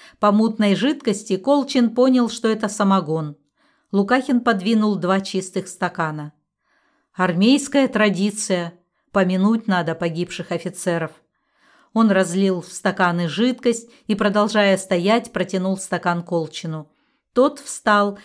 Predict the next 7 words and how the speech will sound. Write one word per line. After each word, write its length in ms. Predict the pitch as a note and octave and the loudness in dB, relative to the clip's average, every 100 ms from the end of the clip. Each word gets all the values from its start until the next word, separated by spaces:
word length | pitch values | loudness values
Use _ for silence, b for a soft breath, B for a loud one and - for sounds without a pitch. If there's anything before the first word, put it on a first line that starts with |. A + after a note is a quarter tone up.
| B | B
и, 100 | B | B
не 200 | G#3 G3 | 4 4
чокаясь, 560 | G3+ B3 B3+ B3 A#3+ A#3+ | 2 0 2 2 2 0
выпил 400 | F#3 G3 F#3+ F#3+ | -2 0 -2 -2
эту 240 | G3 F#3+ F3+ | -4 -2 -2
обжигающую 840 | - - E3+ F#3 F#3 F#3 F3 E3 | -2 -4 -2 -2 -2 -4 -6 -6
жидкость. 680 | D3+ D3+ - D#3 - - | -6 -10 -10 -14 -14 -20